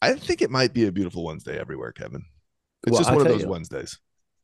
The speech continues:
Speaker 2: it, it's a beautiful Wednesday where I'm at, and I hope everyone else is enjoying a Wednesday such as nice as this.
Speaker 1: This is the first week that I feel like, okay, we've officially entered fall.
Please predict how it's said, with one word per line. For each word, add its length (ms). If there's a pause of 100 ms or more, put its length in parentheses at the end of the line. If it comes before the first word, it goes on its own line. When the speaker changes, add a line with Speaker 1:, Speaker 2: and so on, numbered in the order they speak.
(240)
Speaker 2:
it, 160
it's 140
a 60
beautiful 400
Wednesday 520
where 240
I'm 240
at, 260
and 140
I 140
hope 220
everyone 320
else 180
is 140
enjoying 420
a 80
Wednesday 340
such 240
as 120
nice 220
as 120
this. 260 (100)
Speaker 1:
This 240
is 120
the 100
first 320
week 280 (160)
that 180
I 80
feel 220
like, 220
okay, 260
we've 160
officially 500
entered 380
fall. 400